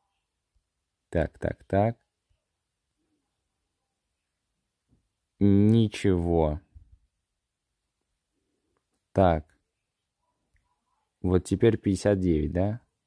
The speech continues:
Все правильно. Пятьдесят девять. Я уже сбиваюсь чуть-чуть. Ничего. Шестидесятый. Проверяем. Проверяем.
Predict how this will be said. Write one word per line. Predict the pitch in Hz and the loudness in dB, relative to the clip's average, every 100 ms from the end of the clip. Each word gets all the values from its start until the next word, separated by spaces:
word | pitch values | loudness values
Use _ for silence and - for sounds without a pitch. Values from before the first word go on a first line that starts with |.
| _ _ | _ _
Все | - 95 | -6 -6
правильно. | - 92 80 78 78 - _ _ _ _ _ _ _ _ _ _ _ _ _ | -2 -2 -2 -4 -6 -10 _ _ _ _ _ _ _ _ _ _ _ _ _
Пятьдесят | 95 - 90 | -6 -2 0
девять. | 90 117 127 123 _ _ _ _ _ _ _ | 2 2 0 -2 _ _ _ _ _ _ _
Я | 90 | -2
уже | 90 87 | 0 0
сбиваюсь | 82 85 101 98 95 78 78 - _ | -4 -2 0 2 2 0 -4 -14 _
чуть-чуть. | 90 - 85 78 _ _ _ _ _ _ _ _ _ | -8 -6 -8 -10 _ _ _ _ _ _ _ _ _
Ничего. | 92 92 113 104 - - 82 87 98 113 135 - _ _ _ _ _ _ _ _ _ _ _ _ _ _ _ _ _ | 0 2 2 0 -4 -4 -4 -2 -2 -2 -6 -14 _ _ _ _ _ _ _ _ _ _ _ _ _ _ _ _ _
Шестидесятый. | - - - 120 110 - - - 120 104 107 - 107 95 - - - - _ _ _ _ _ _ _ _ _ _ _ _ _ _ - | -18 -14 -2 0 0 -4 -10 -2 0 0 -2 -2 2 2 0 -6 -12 -16 _ _ _ _ _ _ _ _ _ _ _ _ _ _ 2
Проверяем. | 101 98 104 107 98 76 76 73 _ _ _ _ _ _ _ _ _ | 4 6 4 4 2 0 -4 -8 _ _ _ _ _ _ _ _ _
Проверяем. | 90 85 90 101 117 113 107 | -2 2 4 4 2 0 -4